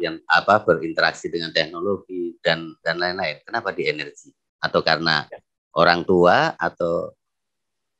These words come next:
Speaker 1: memang,
Speaker 2: Jadi, jadi
Speaker 1: eh, passion?
Speaker 2: Jadi begini, semua bidang, semua sektor itu pasti berkaitan dengan teknologi. Nggak mungkin nggak. Karena kalau kita berbicara mengenai energi, ya, eh, itu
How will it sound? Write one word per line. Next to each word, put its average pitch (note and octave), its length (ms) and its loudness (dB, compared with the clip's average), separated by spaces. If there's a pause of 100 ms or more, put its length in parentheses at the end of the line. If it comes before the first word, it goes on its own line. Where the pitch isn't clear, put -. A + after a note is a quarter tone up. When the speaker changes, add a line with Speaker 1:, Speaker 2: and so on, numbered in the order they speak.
(200)
Speaker 1:
memang, F#2 400 4
Speaker 2:
Jadi, D3 80 4
jadi F3+ 160 8
Speaker 1:
eh, D#3+ 160 4
passion? B2 320 2 (1300)
Speaker 2:
Jadi E3 160 6
begini, C3+ 220 4 (340)
semua E3 960 6
bidang, C#3 880 -2
semua C#3+ 640 4
sektor C3+ 800 -2 (160)
itu E3 240 2
pasti D3 240 2
berkaitan C3 480 0
dengan A#2+ 160 0
teknologi. A#2 640 -2 (480)
Nggak D3+ 160 8
mungkin E3+ 240 12
nggak. G#2 140 -2 (500)
Karena D3 240 2
kalau D3+ 160 2
kita C3+ 240 -2
berbicara B2 480 -2
mengenai B2 320 -2
energi, D#3 560 6
ya, - 160 -18
eh, B2+ 640 0
itu G3 320 0